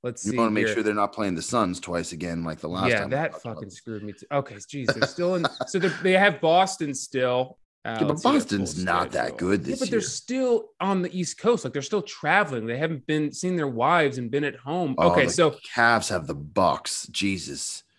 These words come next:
Speaker 1: all right, so, so here's the, here's the Warriors at Boston, at Toronto, and then they go back to the West Coast. Finally, they play Sacramento.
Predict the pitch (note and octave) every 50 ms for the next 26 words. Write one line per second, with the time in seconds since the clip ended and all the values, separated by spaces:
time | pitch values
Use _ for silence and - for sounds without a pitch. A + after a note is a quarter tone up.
0 | _ - E3+ D#3 C#3 C3 B2+ - - E3+ E3 D#3+ - D3 - D#3+ G3 A3+ A#3+ G#3+
1 | - - G#3+ E3 F3+ G#3+ A3 F#3+ A3 F#3+ D#3+ D#3+ C3 G#2+ F#2 F2+ F2 - - -
2 | - _ - D3+ D#3 G#3 - - - - D3+ D3+ D3 C#3+ C#3+ - - D#3+ C#3+ E3
3 | F3+ F3 - _ _ _ _ _ _ _ _ - E3+ E3 F#3+ G#3 - - - G3
4 | F#3 D#3+ C#3+ C3 B2+ B2+ B2 B2 A#2+ A#2+ B2+ C3+ - _ _ _ _ _ _ _
5 | _ - D3 D3+ D#3 E3+ F3 E3+ D#3+ E3 C#3+ A#2 - - C#3+ D3+ F#3 G#3+ G#3+ -
6 | - D#3+ C#3+ C#3+ D3 C#3+ - - D3 C#3 C3+ - - - D3 C#3+ D3+ D3+ D3+ D3
7 | C3+ B2 A#2 A#2 A#2+ A#2 - C3+ B2+ A#2 - - D3 C#3 D#3 D#3 - E3+ D3+ C#3+
8 | B2 A#2 A2+ A2+ A#2 A#2+ C3 C3+